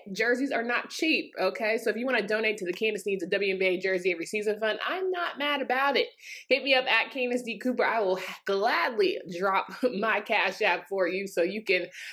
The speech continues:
help the queen out, okay? But let's talk baseball first, right? We had a game yesterday against Coastal Carolina. The Diamond Heels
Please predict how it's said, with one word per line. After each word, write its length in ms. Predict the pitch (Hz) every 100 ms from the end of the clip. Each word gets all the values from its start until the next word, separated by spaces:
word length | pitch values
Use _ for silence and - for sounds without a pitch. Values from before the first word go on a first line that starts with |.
| -
help 220 | 202 -
the 60 | -
queen 280 | 269 208 -
out, 460 | 233 214 160 -
okay? 320 | 180 - 254
But 140 | 240 196
let's 260 | 320 -
talk 340 | - 359 302 196
baseball 600 | 220 220 - 196 196 -
first, 380 | 208 202 190 -
right? 260 | 175 196 -
We 100 | 196
had 300 | 202 202 196 - - -
a 100 | 180
game 320 | 196 214 214
yesterday 480 | 202 202 214 202 190 175
against 340 | 202 196 -
Coastal 400 | 208 208 208 196
Carolina. 760 | 196 208 196 175 180 196 202 202 _ _ _ _ _ _ _
The 120 | 208 190
Diamond 440 | 185 196 214 214
Heels 400 | 175 208 208 196